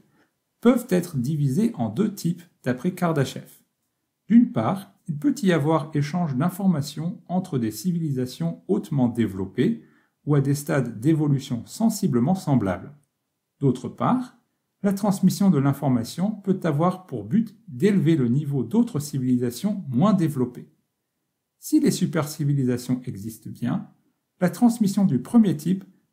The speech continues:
doit demeurer inaccessible à notre observation, car elles doivent être unidirectionnelles et ne pas être dirigées vers le système solaire.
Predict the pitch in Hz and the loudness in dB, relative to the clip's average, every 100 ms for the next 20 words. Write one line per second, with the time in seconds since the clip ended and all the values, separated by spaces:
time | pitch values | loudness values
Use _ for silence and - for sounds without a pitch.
0 | - 170 156 180 170 185 190 - 190 196 | -6 -2 2 4 4 2 0 4 4 4
1 | - 147 - 214 196 - 120 143 147 147 | 0 -4 -2 -2 -2 -4 -2 -2 -4 -8
2 | - 180 170 156 - 123 98 _ _ _ | -4 -2 0 -2 -2 -4 -4 _ _ _
3 | _ 139 117 131 131 123 180 190 - 190 | _ -6 -2 2 4 4 2 0 -4 6
4 | 196 190 165 147 147 - 110 113 160 - | 6 6 2 -2 -4 -4 -4 0 -2 -4
5 | - - 135 120 117 202 196 170 113 143 | -12 -4 2 2 2 0 0 -4 -6 -2
6 | 135 120 190 196 120 110 139 - 202 190 | 0 0 0 -2 -2 -4 -6 -2 0 2
7 | 143 98 - | 0 0 -6